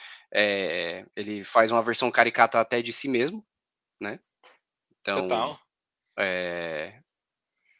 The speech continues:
Speaker 1: não sei se o Nicolas Cage é a pessoa mais indicada pra interpretar o Nicolas Cage. É...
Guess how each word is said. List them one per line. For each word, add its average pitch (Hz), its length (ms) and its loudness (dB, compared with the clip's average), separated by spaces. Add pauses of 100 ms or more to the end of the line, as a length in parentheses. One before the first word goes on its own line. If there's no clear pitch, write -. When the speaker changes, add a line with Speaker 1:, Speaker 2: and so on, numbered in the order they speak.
Speaker 1:
não 107 180 -4
sei 110 580 -2
se 98 340 -6
o 92 80 -8
Nicolas 107 320 -4
Cage 104 400 -4
é 92 60 0
a 98 100 0
pessoa 110 240 -6
mais 113 220 -2
indicada 117 360 -2
pra 98 120 -8
interpretar 101 560 -8
o 101 40 -6
Nicolas 101 280 -8
Cage. - 300 -8 (720)
É... 87 680 0